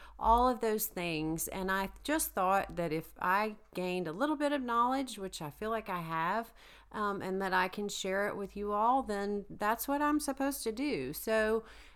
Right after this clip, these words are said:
um, that is the reason that I started Dream Epic. Uh, I don't know anything about podcasting,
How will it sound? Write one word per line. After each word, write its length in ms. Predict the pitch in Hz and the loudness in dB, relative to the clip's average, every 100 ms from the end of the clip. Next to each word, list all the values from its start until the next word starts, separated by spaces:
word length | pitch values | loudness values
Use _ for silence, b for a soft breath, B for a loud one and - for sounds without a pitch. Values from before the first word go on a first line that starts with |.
| - | -8
um, 480 | 226 214 208 208 185 | 0 4 4 2 2
that 260 | 208 226 254 | 6 6 6
is 160 | 254 | 2
the 80 | 240 | -2
reason 280 | 226 226 220 | -2 0 0
that 100 | 196 | 0
I 80 | 185 | 0
started 340 | - 196 202 | 0 0 0
Dream 260 | 196 202 196 | -2 -2 0
Epic. 360 | 196 240 240 - - - | -2 -4 -6 -12 -12 -6
Uh, 40 | 190 | -2
I 160 | 190 | 0
don't 200 | 185 240 | 2 4
know 120 | 262 254 | 4 4
anything 260 | 262 262 | 2 2
about 240 | 254 247 247 | 4 2 4
podcasting, 600 | 247 247 277 294 392 | 2 4 4 4 2